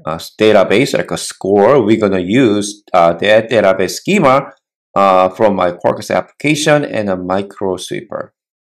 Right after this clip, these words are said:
just like on my local environment. Using the A Z command line,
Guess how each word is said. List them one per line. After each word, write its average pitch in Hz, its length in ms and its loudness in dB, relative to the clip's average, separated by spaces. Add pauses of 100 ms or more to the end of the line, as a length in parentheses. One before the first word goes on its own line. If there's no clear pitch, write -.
(400)
just 120 180 0
like 113 220 2
on 110 100 0
my 92 140 2
local 92 300 -4
environment. - 540 -10 (380)
Using 131 460 2
the 123 180 -2
A 123 140 0
Z 120 140 -6
command 110 340 -2
line, 147 420 0